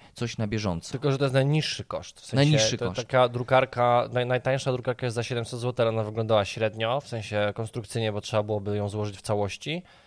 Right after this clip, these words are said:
Speaker 2: A na przykład ten Ender, co ja miałem, no to jakby stół był. Ja musiałem tylko zamontować słupki i dwie osie, które drukują. Z silnikiem, z tym całym tym.
Speaker 1: Emil też tutaj wspomina, y, producenta twojej drukarki, y, czyli En-, Ender, tak? Ender to jest.
Speaker 2: Ender, tak.
Speaker 1: Mhm.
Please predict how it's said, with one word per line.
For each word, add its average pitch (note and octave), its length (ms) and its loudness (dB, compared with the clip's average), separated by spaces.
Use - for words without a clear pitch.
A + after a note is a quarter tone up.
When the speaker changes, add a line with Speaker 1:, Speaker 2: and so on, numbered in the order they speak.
Speaker 2:
A - 40 -2
na A#2+ 100 2
przykład B2 180 -4
ten B2+ 180 2
Ender, B2 300 2
co B2+ 100 -2
ja A#2+ 120 4
miałem, A#2 280 2
no C3 80 2
to B2 100 -4
jakby A#2 240 -4
stół B2+ 300 -2
był. A#2 280 2
Ja G2+ 140 -6
musiałem G#2+ 260 -4
tylko A2 180 -8
zamontować A2 520 -2
słupki B2+ 380 -8
i - 20 -12
dwie G#2 200 -4
osie, G2 480 -4
które G#2 240 -8
drukują. G2 480 -10
Z - 100 -18
silnikiem, G2+ 560 -10
z - 80 -16
tym F#2+ 140 -16
całym E2+ 260 -12
tym. D2+ 180 -12
Speaker 1:
Emil F#3 280 6
też B2 220 2
tutaj B2+ 220 0
wspomina, B2 520 2
y, G#2+ 80 -4
producenta B2 520 -2
twojej A#2+ 300 0
drukarki, A2 880 -2
y, - 20 -4
czyli - 300 -6
En-, B2+ 220 0
Ender, A2 460 2
tak? D#3+ 280 -2
Ender F#2+ 280 -2
to F#2+ 120 -4
jest. G2+ 140 -2
Speaker 2:
Ender, G#2+ 360 2
tak. F2 140 -6
Speaker 1:
Mhm. B2 300 0